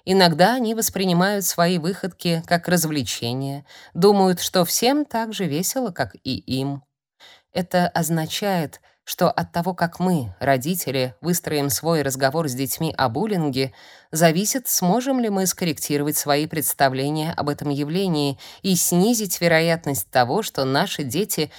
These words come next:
невольно навредят своим сверстникам. Что такое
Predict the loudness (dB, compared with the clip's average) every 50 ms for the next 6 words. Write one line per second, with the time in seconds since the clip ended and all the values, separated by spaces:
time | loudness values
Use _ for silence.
0 | -20 -20 -18 _ 0 4 4 6 6 6 4 4 4 2 0 0 0 0 0 0
1 | 0 0 0 -2 -2 -2 -2 -4 -4 -2 -2 -2 -2 -2 -4 -4 -4 -4 -4 -2
2 | -4 -2 -2 -4 -4 -4 -6 -6 -6 -6 -8 -8 -10 _ _ _ _ _ _ _
3 | _ _ _ _ _ _ _ -8 -6 -6 -2 2 2 2 2 2 0 -2 -2 -2
4 | 0 2 4 6 6 6 6 4 0 -2